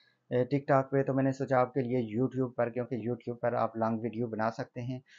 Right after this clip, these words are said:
तो मैंने सोचा आपके लिए कंप्लीट एक वीडियो बनाई जाए। आपके लिए मैंने यूके की तकरीबन well known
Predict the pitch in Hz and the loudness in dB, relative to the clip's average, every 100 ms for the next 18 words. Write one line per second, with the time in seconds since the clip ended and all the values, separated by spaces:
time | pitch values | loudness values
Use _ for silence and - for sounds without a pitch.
0 | _ - 113 127 120 120 127 117 - 120 | _ -10 -4 -2 -2 0 4 4 2 -2
1 | 110 117 123 - 117 120 147 147 113 113 | 0 0 0 0 -4 2 2 2 0 -2
2 | 107 110 110 113 110 113 113 123 147 139 | -2 -2 0 -2 0 0 2 0 0 -2
3 | 139 131 131 139 110 113 131 131 135 120 | 0 0 0 -2 -4 -6 -6 -4 -4 -6
4 | - 120 127 110 113 135 131 127 | -6 -6 -6 -2 0 2 0 -2